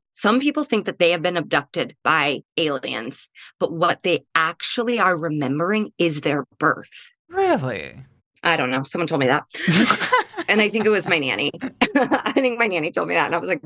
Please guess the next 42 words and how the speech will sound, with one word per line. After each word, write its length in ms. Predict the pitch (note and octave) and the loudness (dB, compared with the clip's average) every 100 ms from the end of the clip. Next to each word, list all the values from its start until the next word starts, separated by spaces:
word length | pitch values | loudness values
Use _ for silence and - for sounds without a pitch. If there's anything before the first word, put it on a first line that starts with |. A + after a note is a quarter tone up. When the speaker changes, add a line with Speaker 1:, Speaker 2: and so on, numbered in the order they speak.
| D3 | -4
Speaker 1:
"Yes." 340 | F3 D#3+ - - A3 C4 - | -2 -2 -4 -4 -2 -2 -6
<laughs> 360 | - - - | -12 -10 -2
Um, 320 | - A3+ A3 A3 - | 0 2 2 -2 -2
I 160 | G#3 C4 | -2 0
think 220 | D#4+ D4+ | -2 -2
U 80 | D4 | -4
F 100 | G#3 | 0
Os 240 | F#3+ F#3+ - | 0 0 0
for 160 | F3 | -2
sure. 560 | D#3 - - - - - - | -2 -2 -4 -4 -4 -8 -12
Speaker 2:
So 380 | - A3 G3+ - | 2 4 4 2
if 240 | - G3+ F#3 | 0 0 0
you 640 | E3+ G3+ A#3 B3 B3+ A#3 _ - | 0 2 2 2 -2 -6 _ -6
currently, 640 | - D#3+ D3 C3 A#2+ B2 | 0 2 2 -4 -6 -12
you 160 | C#3+ C#3 | -12 -10
could 160 | C#3 | -10
take 240 | C3+ D3+ C3+ | -6 -6 -6
your 100 | C#3 | -10
child, 680 | C#3 C#3 C3+ C#3 C#3 C3+ | -6 -4 -4 -4 -8 -10
you 80 | C3+ | -12
could 120 | C3+ | -12
take 220 | C3 C3+ C3+ | -10 -8 -6
your 100 | C3+ | -6
husband, 720 | C3+ B2 - C3 B2 B2 C3 - _ | -6 -6 -8 -6 -6 -8 -14 -20 _
and 160 | D3 C#3 | -4 0
they 100 | C3+ | 0
came 300 | C#3 E3 D#3 | 0 -2 2
down 380 | D3+ C3 B2+ C3 | 2 2 0 -4
and 160 | C#3+ C3+ | -2 0
they're 100 | C3 | 2
like, 300 | B2 B2+ - | 2 0 -6
"Listen, 560 | C3+ C3+ C3+ C3 A#2+ B2 | -4 -2 -2 -4 -4 -4
it's 160 | C#3+ C3+ | -6 -2
better 320 | C3+ C3+ D#3+ | 2 4 4
where 140 | F#3 | 4
we're 320 | F#3+ E3+ D3+ D3 | 4 4 4 4
at. 480 | C#3+ C3 B2 B2+ - _ _ _ | 4 2 2 0 -4 _ _ _
Trust 380 | - D3 B2+ - | 0 0 0 -4
us." 320 | A#2+ - - - | -6 -6 -12 -12
Would 220 | C#3+ C#3+ | -6 -4
you 100 | C#3+ | -2
go? 380 | C#3 B2+ A#2+ C3+ | 0 2 2 -2